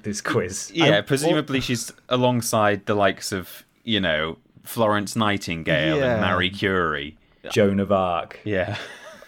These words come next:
Speaker 3: She's also not really a historical figure. I mean, she existed in history, but she's also in the
Speaker 1: Yeah, she's
Speaker 3: present.
Speaker 1: still, she's
Speaker 2: Twenty
Speaker 1: still
Speaker 2: years ago,
Speaker 1: very
Speaker 2: yeah.
Speaker 1: alive. Yeah.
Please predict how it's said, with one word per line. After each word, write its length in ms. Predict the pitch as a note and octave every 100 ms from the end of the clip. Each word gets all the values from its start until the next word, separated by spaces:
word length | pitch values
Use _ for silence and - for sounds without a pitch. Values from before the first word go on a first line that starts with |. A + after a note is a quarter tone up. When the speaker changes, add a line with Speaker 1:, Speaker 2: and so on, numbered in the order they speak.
| - D#3
Speaker 3:
She's 200 | G3 F#3
also 240 | B3 A#3+
not 160 | F#3 C#3+
really 200 | C3 A#2+
a 40 |
historical 560 | A2 A#2+ - A#2+ G#2+ A2+
figure. 400 | - F3 C#3+ A#2+
I 80 | A#2
mean, 160 | D3 D3
she 140 | D#3+
existed 400 | C#3 A#2 D3 D#3
in 120 | A2 F#2+
history, 440 | G2+ - A#2 C3
but 340 | A#2+ A2 A2+ - -
she's 140 | B2
also 240 | D#3+ G#3
in 60 | A#2
the 60 | -
Speaker 1:
Yeah, 60 |
she's 180 | D#3 F3+
Speaker 3:
present. 220 | C3+ C3
Speaker 1:
still, 160 | - B2 - - -
she's 80 | -
Speaker 2:
Twenty 180 | G2
Speaker 1:
still 200 | G2 F2
Speaker 2:
years 180 | F#2+ G#2
ago, 120 | F#2 F3+
Speaker 1:
very 220 | A2+ G#2+
Speaker 2:
yeah. 220 | F2+ E2
Speaker 1:
alive. 360 | B2 F2 E2+ E2 -
Yeah. 300 | C3+ B2+ G2